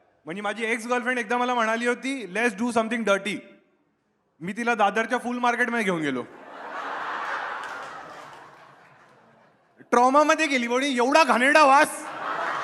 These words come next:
एवढं पण डर्टी नको होतं." मी म्हणालो, "गर्दी बघ किती, ऑर्जी पण करू शकतो." नाही कळला. ती म्हणते, "ऑर्जी काय असतं हे?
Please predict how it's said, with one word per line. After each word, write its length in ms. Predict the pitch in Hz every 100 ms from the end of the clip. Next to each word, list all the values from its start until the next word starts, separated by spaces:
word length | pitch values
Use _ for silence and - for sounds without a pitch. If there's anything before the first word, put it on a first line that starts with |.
| - - - - - - - - - 208
एवढं 260 | 233 254
पण 180 | 311 320
डर्टी 320 | 294 285 311
नको 220 | 294 277
होतं." 340 | 285 208 208 123 - _ _ _ _ _ -
मी 80 | 185
म्हणालो, 280 | 233 262 262
"गर्दी 320 | 233 240 285
बघ 120 | 302
किती, 240 | 269 262
ऑर्जी 360 | 240 214 233 262
पण 160 | 277 285
करू 180 | 254
शकतो." 480 | 208 214 202 123 - _ _ _ _ _ _ _ _ _ _ _ _ _ _ _ _ _
नाही 240 | 127 151 147
कळला. 260 | 131 117 110 _ _ _ _ _ _ _ -
ती 60 |
म्हणते, 180 | 196 226
"ऑर्जी 460 | 226 185 175 160 226
काय 240 | 277 262
असतं 200 | 233 -
हे? 200 | 190 208